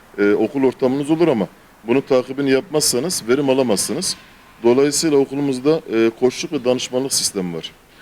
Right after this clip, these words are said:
Her yedi tane öğrenciyi ya da sekiz tane öğrenciyi bir öğretmenimize emanet ediyoruz. Diyoruz ki siz bu öğrencilerin koç öğretmenisiniz, danışman öğretmenisiniz. E,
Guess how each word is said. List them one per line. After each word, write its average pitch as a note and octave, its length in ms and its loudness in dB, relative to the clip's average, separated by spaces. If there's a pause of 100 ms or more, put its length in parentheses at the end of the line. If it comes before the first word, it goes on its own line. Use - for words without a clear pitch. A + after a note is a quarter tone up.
(240)
Her C#3 160 2
yedi C#3 300 -2
tane B2+ 200 2
öğrenciyi G#2+ 540 0
ya A#2+ 100 0
da A#2+ 80 -2
sekiz B2 340 -4
tane A#2 180 -2
öğrenciyi G#2 500 0 (400)
bir C3 120 2
öğretmenimize A#2+ 600 0
emanet B2+ 340 0
ediyoruz. F#2+ 440 -6 (440)
Diyoruz C#3 280 0
ki A#2+ 80 -10
siz C3 280 -4
bu C3 40 0
öğrencilerin B2 460 0
koç C#3+ 280 -2
öğretmenisiniz, F#2 680 -2
danışman A#2 420 -2
öğretmenisiniz. F#2+ 720 -4 (520)
E, G#2 60 2